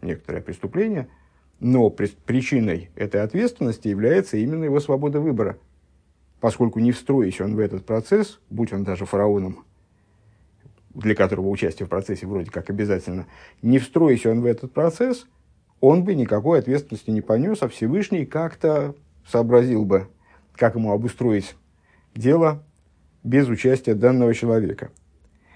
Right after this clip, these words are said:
И с этой точки зрения становится понятным, почему Рамбам, э, не только указывает на связь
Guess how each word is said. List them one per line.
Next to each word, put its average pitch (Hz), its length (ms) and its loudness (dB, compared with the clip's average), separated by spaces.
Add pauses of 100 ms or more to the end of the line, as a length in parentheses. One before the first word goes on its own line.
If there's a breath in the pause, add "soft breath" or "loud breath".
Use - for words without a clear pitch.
(340 soft breath)
И 165 220 4
с 160 120 -2
этой 156 200 2
точки 151 320 0
зрения 220 440 2
становится 143 520 2
понятным, 143 540 4
почему 135 680 0
Рамбам, 127 580 2 (520)
э, 110 220 0
не 127 180 4
только 135 600 2 (800)
указывает 110 540 4
на 117 140 2
связь 104 440 0